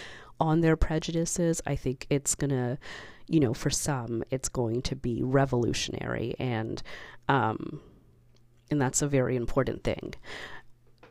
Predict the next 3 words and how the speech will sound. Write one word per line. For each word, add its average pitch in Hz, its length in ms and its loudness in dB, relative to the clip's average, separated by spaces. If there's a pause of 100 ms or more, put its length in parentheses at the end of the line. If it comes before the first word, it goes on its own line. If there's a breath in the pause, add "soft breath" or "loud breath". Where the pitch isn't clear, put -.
(480)
W-, 185 800 2 (840)
this 202 400 2
week, 135 340 -4